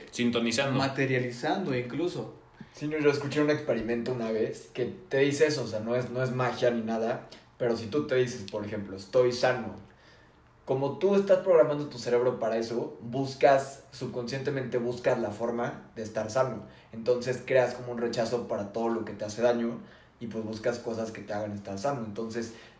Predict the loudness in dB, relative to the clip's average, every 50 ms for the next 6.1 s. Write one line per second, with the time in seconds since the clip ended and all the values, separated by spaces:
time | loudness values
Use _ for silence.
0 | _ -18 -4 2 4 4 4 4 2 0 0 0 0 -2 -2 -4 -6 -4 -4 -4
1 | -4 -4 -6 -4 -2 0 0 0 0 0 -2 -4 -4 -4 -2 2 4 6 6 6
2 | 4 2 2 0 -2 -8 -8 -10 -14 -20 -20 -12 -6 -4 -2 0 0 0 0 0
3 | 2 4 4 4 4 2 -2 -6 -12 -18 -20 -20 -20 -20 _ _ _ _ -10 -4
4 | -2 0 0 0 -2 -4 -6 -4 -4 -4 -4 -6 -8 -10 -10 -8 -6 0 4 6
5 | 6 6 6 4 2 -2 -2 -4 -4 -6 -6 -8 -6 -2 0 2 2 2 2 0
6 | -4 -10